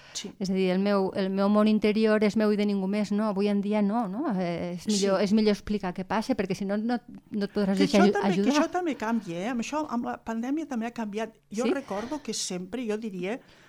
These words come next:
Speaker 1: bueno, i ara, m-, m-, abans jo diria que la proporció, podríem dir, persones que em venien a veure, potser eren, diríem, de, de vuit a dos, vuit dones per dos homes.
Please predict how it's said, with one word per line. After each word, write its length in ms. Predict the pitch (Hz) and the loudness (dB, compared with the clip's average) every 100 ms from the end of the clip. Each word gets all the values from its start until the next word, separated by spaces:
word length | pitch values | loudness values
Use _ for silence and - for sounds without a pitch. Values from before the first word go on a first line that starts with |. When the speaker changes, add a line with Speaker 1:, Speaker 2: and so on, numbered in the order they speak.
| _ | _
Speaker 1:
bueno, 180 | 202 185 | -8 -6
i 100 | 185 | -6
ara, 220 | 180 170 160 - _ _ _ _ _ _ _ | -6 -6 -10 -14 _ _ _ _ _ _ _
m-, 100 | 208 - | -12 -8
m-, 120 | 214 226 | -8 -4
abans 300 | 254 302 285 | -2 -2 -2
jo 100 | 269 | -4
diria 380 | 240 214 254 | -6 -4 -4
que 100 | 262 | -4
la 140 | 208 208 | -4 -2
proporció, 840 | 202 196 - - - 240 220 - _ _ _ | -4 -6 -10 -8 -4 -2 -2 -4 _ _ _
podríem 260 | 185 190 | -8 -4
dir, 80 | 190 | -4
persones 340 | 196 226 262 254 | -2 -2 -2 -2
que 80 | |
em 80 | 240 | -4
venien 340 | 214 202 190 180 | -2 -4 -6 -6
a 60 | |
veure, 460 | 175 160 175 254 - _ _ | -6 -8 -8 -8 -12 _ _
potser 380 | - 208 - 240 233 | -12 -8 -4 -4 -2
eren, 320 | 262 294 285 - _ | -2 -4 -6 -18 _
diríem, 320 | 196 196 262 302 - _ | -8 -4 -4 -6 -16 _
de, 220 | 175 202 - | -4 -4 -4
de 140 | 165 | -6
vuit 320 | 185 247 240 220 | 0 2 2 0
a 60 | |
dos, 320 | 214 190 - - | -2 -2 -4 -6
vuit 320 | 220 233 - _ _ _ | -6 -6 -14 _ _ _
dones 500 | 160 180 202 302 339 | -8 -6 -4 -6 -8
per 220 | - 185 | -10 -4
dos 200 | 208 208 | -2 0
homes. 420 | 214 180 151 - | -2 -2 -6 -10